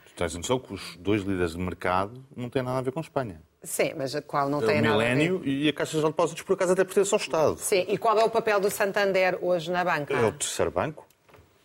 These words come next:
Speaker 1: Também é o terceiro.
Speaker 2: Nada mais,
Speaker 1: Ou
Speaker 2: nada
Speaker 1: seja,
Speaker 2: menos
Speaker 1: n-,
Speaker 2: do que
Speaker 1: n-,
Speaker 2: isto.
Speaker 1: não é uma regra que é a Espanha que está a mandar na taxa de
Speaker 2: Eu não
Speaker 1: juros
Speaker 2: estou a dizer que é a
Speaker 1: portuguesa.
Speaker 2: Espanha, eu
Speaker 1: Não,
Speaker 2: não estou a
Speaker 1: não
Speaker 2: dizer que
Speaker 1: faz
Speaker 2: é a
Speaker 1: sentido,
Speaker 2: Espanha.
Speaker 1: quer dizer
Speaker 2: Estou só a dizer o seguinte: nós estamos a falar, primeiro nós estamos a falar de meia dúzia de bancos, efetivamente não há mais do que isso, certo? No
Speaker 1: Ah.
Speaker 2: mercado. É isto,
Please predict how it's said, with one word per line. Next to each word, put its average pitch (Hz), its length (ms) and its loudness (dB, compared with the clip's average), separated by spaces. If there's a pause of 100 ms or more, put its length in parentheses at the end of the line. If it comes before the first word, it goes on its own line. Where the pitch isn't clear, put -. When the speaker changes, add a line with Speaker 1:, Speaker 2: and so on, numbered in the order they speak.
(240)
Speaker 1:
Também 196 220 0
é 202 40 4
o 147 40 0
terceiro. 165 280 0
Speaker 2:
Nada - 120 4
mais, 190 140 4
Speaker 1:
Ou - 80 4
Speaker 2:
nada 196 100 4
Speaker 1:
seja, 175 180 4
Speaker 2:
menos - 200 2
Speaker 1:
n-, 131 100 4
Speaker 2:
do 160 60 2
que 147 80 2
Speaker 1:
n-, 139 80 4
Speaker 2:
isto. 127 120 0
Speaker 1:
não 131 220 4
é 143 80 2
uma 156 260 4
regra 156 460 2
que 185 100 2
é 175 40 4
a - 20 4
Espanha 170 400 0
que 180 60 -14
está 170 120 -2
a 170 40 0
mandar 175 360 0
na 170 60 -6
taxa 175 240 0
de - 60 2
Speaker 2:
Eu 453 60 4
não 480 100 6
Speaker 1:
juros - 0 -
Speaker 2:
estou 330 120 4
a 285 40 6
dizer 392 120 6
que 370 60 6
é - 20 6
a 285 100 4
Speaker 1:
portuguesa. 302 360 0
Speaker 2:
Espanha, 277 200 0
eu - 20 -
Speaker 1:
Não, - 60 0
Speaker 2:
não - 60 2
estou 190 140 2
a - 20 2
Speaker 1:
não - 60 2
Speaker 2:
dizer - 60 4
que - 20 4
Speaker 1:
faz - 120 2
Speaker 2:
é 269 40 4
a 294 40 4
Speaker 1:
sentido, 175 220 2 (100)
Speaker 2:
Espanha. 285 220 2
Speaker 1:
quer 120 100 2
dizer 107 180 4
Speaker 2:
Estou 131 140 2
só 262 180 2
a - 20 2
dizer 285 180 4
o 311 60 6
seguinte: 214 240 0
nós 190 160 0
estamos 269 240 4
a 294 80 6
falar, 175 460 0
primeiro 320 360 2
nós 262 120 4
estamos 240 200 0
a 226 60 -4
falar 240 180 -2
de 208 80 -6
meia 226 160 2
dúzia 220 280 -2
de 160 60 -6
bancos, 131 400 -6
efetivamente 185 600 -2
não 233 100 2
há 220 60 4
mais 214 240 0
do 202 100 0
que - 140 -12
isso, - 240 -16
certo? 233 360 -2 (180)
No 180 100 -2
Speaker 1:
Ah. - 20 2
Speaker 2:
mercado. - 460 0 (720)
É 277 100 2
isto, - 340 -2